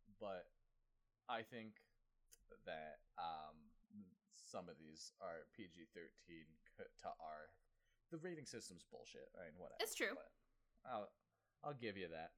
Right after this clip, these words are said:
Speaker 2: <laughs> I actually think that there should probably be a separate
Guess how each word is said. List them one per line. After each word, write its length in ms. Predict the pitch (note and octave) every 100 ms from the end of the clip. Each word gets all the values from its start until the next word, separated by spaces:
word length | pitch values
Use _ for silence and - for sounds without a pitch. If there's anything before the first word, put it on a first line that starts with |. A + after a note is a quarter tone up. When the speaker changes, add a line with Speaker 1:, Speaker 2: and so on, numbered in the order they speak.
| -
Speaker 2:
<laughs> 400 | - A#3+ - -
I 160 | C4+ C4
actually 320 | C#4 - F4+
think 200 | C4+ C4
that 100 | A#3+
there 100 | A3+
should 160 | A3 G3
probably 300 | G3 D#3+ G3
be 140 | G3
a 60 | E3
separate 400 | - E3+ F3+